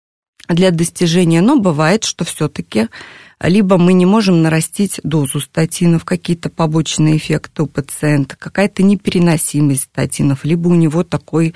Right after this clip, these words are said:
в общем-то, обмен липидный, да, что этих препаратов не хватает. И подключается еще препараты. Слава богу, в арсенале сейчас появляется все больше и больше препаратов с разным действием, которые позволяют нам достигнуть вот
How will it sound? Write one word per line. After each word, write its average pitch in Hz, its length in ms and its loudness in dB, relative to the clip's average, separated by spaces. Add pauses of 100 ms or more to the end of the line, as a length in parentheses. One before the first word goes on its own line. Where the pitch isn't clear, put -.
(380)
в - 40 -20
общем-то, 147 320 0
обмен 151 460 2
липидный, 156 580 0
да, 202 220 0
что 143 580 -2
этих - 300 -4
препаратов 143 600 -4
не 143 80 0
хватает. - 480 -8 (440)
И - 80 -6
подключается 214 880 -2
еще 208 420 0
препараты. 143 600 -4
Слава 170 320 0
богу, 180 320 0
в 151 80 0
арсенале 185 600 2
сейчас 165 420 -4
появляется 156 580 -2
все - 200 -4
больше 151 440 -2
и 147 40 0
больше 147 380 -2
препаратов 147 640 -4
с - 100 -10
разным 135 440 0
действием, 156 640 -2 (400)
которые 165 360 -2
позволяют 143 680 0
нам 147 180 2
достигнуть 135 640 -2
вот 127 140 -4